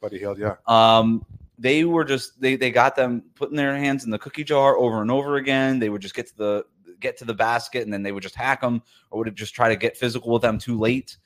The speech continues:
Speaker 2: uh, by the time the shot was up. Whatever. The point being is that they were able to play that pace, but also slow the game down at the same time because they were able to get to the free throw line. And Jimmy Butler specifically was able to get to the free throw line. I think you already said this,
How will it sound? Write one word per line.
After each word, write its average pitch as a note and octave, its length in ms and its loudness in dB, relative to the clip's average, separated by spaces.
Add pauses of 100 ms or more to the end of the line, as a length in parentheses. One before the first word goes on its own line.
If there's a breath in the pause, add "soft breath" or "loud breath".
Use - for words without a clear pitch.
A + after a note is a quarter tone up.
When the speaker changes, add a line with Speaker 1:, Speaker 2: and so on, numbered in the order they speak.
(220 soft breath)
Speaker 2:
uh, A2 140 2
by G#2+ 100 2
the G#2 60 0
time A#2 160 -4
the A2 60 -4
shot A2+ 220 -2
was G#2+ 140 -4
up. A#2+ 260 2 (180 soft breath)
Whatever. B2 260 2
The G#2+ 80 -6
point C#3+ 280 -2
being C#3 300 0
is G#2+ 120 -6
that G#2+ 320 -2 (160)
they B2 100 0
were C3+ 80 4
able E3+ 120 4
to C3+ 60 4
play D#3 260 -2
that C3 260 0
pace, E3+ 420 -4 (160)
but C3 80 0
also D3 260 2
slow C3+ 220 -8
the B2 100 -6
game A#2 220 -6
down A2 180 -4
at G2 80 -14
the G2+ 60 -20
same G#2 240 -8
time A#2 200 -4
because A#2+ 400 -6
they A#2+ 120 -6
were G#2+ 100 -6
able G#2 180 -6
to G2 80 -8
get F#2+ 280 -6 (320)
to G#2 260 -8
the G#2+ 80 -10
free F#3+ 160 -4
throw E3 140 -2
line. G2 180 -2
And G2 80 -6
Jimmy A2+ 140 -4
Butler A2 240 -2
specifically D3 480 -8
was G#2+ 100 -4
able G2+ 160 -4
to G#2 60 -6
get G2+ 140 -8
to A2 100 -12
the G#2 80 -8
free D3+ 180 -12
throw C3+ 140 -6
line. F#2+ 200 -6
I G2 40 -10
think C#3 200 -18
you G#2 60 -12
already F#2 160 -12
said G#2 240 -8
this, F2+ 240 -12